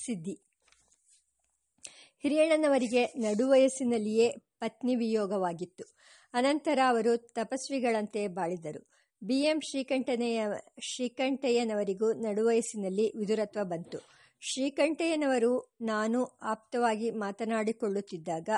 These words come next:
ಅವರು ನನಗೆ ಹೇಳುತ್ತಿದ್ದರು. ಹಿರಿಯಣ್ಣನವರನ್ನು ಜ್ಞಾಪಕ ಮಾಡಿಕೊಂಡು ನಾನು ಹೇಗೋ ಸಹಿಸಿಕೊಂಡಿದ್ದೇನೆ. ಅವರ ಉದಾಹರಣೆಯಿಂದ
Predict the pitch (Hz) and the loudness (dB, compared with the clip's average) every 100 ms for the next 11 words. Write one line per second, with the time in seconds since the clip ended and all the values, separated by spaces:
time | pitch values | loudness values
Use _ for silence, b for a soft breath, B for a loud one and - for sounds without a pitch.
0 | - 226 214 233 226 208 196 226 220 196 | -2 -2 0 2 2 -2 0 0 0 -4
1 | 208 202 170 165 - _ b b _ - | -4 -6 -6 -6 -8 _ b b _ -2
2 | 269 311 311 311 285 262 254 247 233 214 | 0 2 2 2 2 2 2 0 -2 -2
3 | 214 - - 226 220 220 214 190 214 220 | -6 -4 -2 0 0 -2 -2 -2 0 0
4 | 214 202 220 208 190 226 233 208 208 - | 0 -2 -2 -2 -2 -2 -2 -4 -6 -6
5 | 202 185 165 170 170 214 - B B B | -6 -6 -6 -6 -6 -8 -10 B B B
6 | B 233 254 269 240 262 302 330 294 302 | B 2 4 6 6 4 4 2 2 2